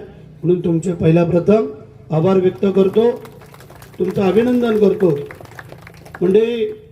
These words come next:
आम्हाला एक कल्पना आहे, जीवाभावाचे कार्यकर्ते असल्याशिवाय ह्या सगळ्या गोष्टी घडत नाही आहेत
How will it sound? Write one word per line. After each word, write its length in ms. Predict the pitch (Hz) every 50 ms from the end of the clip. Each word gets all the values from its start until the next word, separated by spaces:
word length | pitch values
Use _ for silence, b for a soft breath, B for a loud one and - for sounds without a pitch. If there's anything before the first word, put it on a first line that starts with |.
| - - - - - - - -
आम्हाला 260 | 165 196 208 214 220
एक 160 | 214 - -
कल्पना 320 | 202 190 190 220 214 214
आहे, 140 | 208 190 165 - - - - - - - - - - - - - - - - - - - - 131
जीवाभावाचे 720 | 170 196 214 226 226 208 208 214 220 214 214 285 262 -
कार्यकर्ते 580 | - - 196 208 214 214 220 220 208 214 233
असल्याशिवाय 760 | 220 208 190 - 254 226 214 214 214 202 214 226 214 196 180 - - - - - - - - - - - - - - - - - - - - - - - -
ह्या 120 | - 180 185
सगळ्या 300 | 185 202 196 208 214 214
गोष्टी 340 | 202 202 190 - - 240 -
घडत 320 | 165 170 196 220 214 -
नाही 240 | - 208 196 185 185
आहेत 120 | 170 156